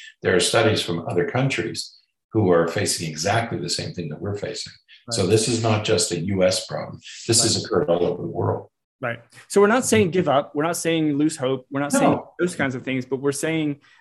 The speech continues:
Speaker 2: let's be, let's be aware cognizant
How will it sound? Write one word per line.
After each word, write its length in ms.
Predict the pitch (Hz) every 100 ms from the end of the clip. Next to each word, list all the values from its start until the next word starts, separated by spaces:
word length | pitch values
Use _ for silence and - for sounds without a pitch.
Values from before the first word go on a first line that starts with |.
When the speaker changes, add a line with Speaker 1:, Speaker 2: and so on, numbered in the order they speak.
| _
Speaker 2:
let's 320 | 135 151 156
be, 540 | - 156 156 147 131 - _ _ _
let's 180 | 139 -
be 200 | 151 - _ _ _ -
aware 680 | 135 127 131 135 135 147 - _ _ 127
cognizant 500 | 131 139 131 120 113